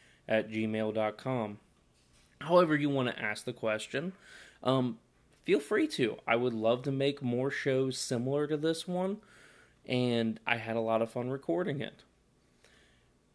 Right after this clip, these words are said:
If you guys could do me a huge favor and check out Monstrum Tactical for me.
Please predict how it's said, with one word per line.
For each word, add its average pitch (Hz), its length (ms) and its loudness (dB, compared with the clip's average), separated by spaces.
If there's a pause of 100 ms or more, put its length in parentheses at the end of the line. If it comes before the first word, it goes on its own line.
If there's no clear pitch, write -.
(580)
If 147 280 0
you 220 100 2
guys 196 300 4
could 143 160 -4
do 117 120 4
me 123 160 2
a 123 60 2
huge 117 400 -2
favor - 580 -4
and 120 400 0
check 202 300 -2
out 175 260 2
Monstrum 117 520 -2
Tactical 113 720 -2
for 107 280 -8
me. 104 220 -16